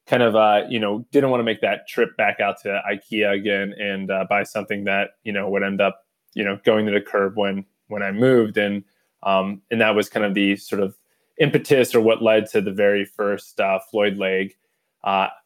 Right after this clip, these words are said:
out, you know, flash forward, like, six months, Alex and I both had moved to Detroit to help a friend start a, you know, entirely different business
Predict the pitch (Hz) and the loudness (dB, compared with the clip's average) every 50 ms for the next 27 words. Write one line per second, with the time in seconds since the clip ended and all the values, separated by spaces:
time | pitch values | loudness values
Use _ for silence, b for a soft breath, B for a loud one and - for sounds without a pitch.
0 | _ _ - 117 120 - - 143 117 104 98 110 - - 131 117 113 107 - - | _ _ -2 0 0 0 0 0 0 0 0 -4 -2 0 2 2 2 0 0 2
1 | 120 113 107 110 104 101 101 - 120 113 - - 156 160 165 165 156 151 127 113 | 2 2 4 2 0 -2 -4 -6 -8 -8 -4 -2 2 2 2 2 0 -2 -4 -2
2 | 107 110 107 - - 117 107 101 101 98 95 104 107 104 - 113 101 104 104 104 | -2 -2 -2 -2 -4 -6 -6 -4 -6 -4 -4 -4 -4 -4 -4 -8 -10 -8 -8 -8
3 | 104 101 - - 107 98 98 95 - - - - 113 107 107 104 107 104 - _ | -8 -8 -10 -10 -10 -10 -10 -10 -12 -10 -4 0 0 2 2 2 0 -2 -6 _
4 | _ _ _ _ _ _ _ - 123 120 113 104 - 104 - - - 117 110 107 | _ _ _ _ _ _ _ -6 -2 0 0 0 0 -2 -8 -6 -2 0 2 2
5 | 107 104 107 101 - - 104 101 104 101 101 98 104 - - _ - 113 101 95 | 2 0 -2 -4 -6 -4 -2 -2 0 0 -2 -2 -4 -6 -10 _ -12 -10 -8 -8
6 | 95 98 110 - 117 107 104 98 95 95 107 101 - 113 104 104 - 113 104 98 | -8 -10 -6 -2 0 0 0 0 -2 -2 -2 -2 -2 -4 -6 -2 0 0 0 0
7 | 110 110 104 101 - - - | -2 -4 -6 -6 -8 -14 -20